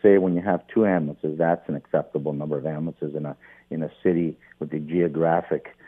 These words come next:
um, variance that we have in the city of Hamilton? Even having two ambulances is not acceptable.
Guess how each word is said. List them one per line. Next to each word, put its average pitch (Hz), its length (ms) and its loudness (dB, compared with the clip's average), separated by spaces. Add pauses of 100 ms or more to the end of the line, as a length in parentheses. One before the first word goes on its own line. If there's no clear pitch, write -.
(240)
um, 76 480 -4
variance 85 600 0
that 80 300 0 (280)
we 87 140 -2
have 90 240 2
in 82 100 0
the 78 140 -6
city 82 180 2
of 85 60 -6
Hamilton? 87 480 0 (280)
Even 123 180 -2
having 123 220 2
two 139 180 2
ambulances 82 420 2
is 80 60 -6
not 76 160 -4
acceptable. 62 580 -6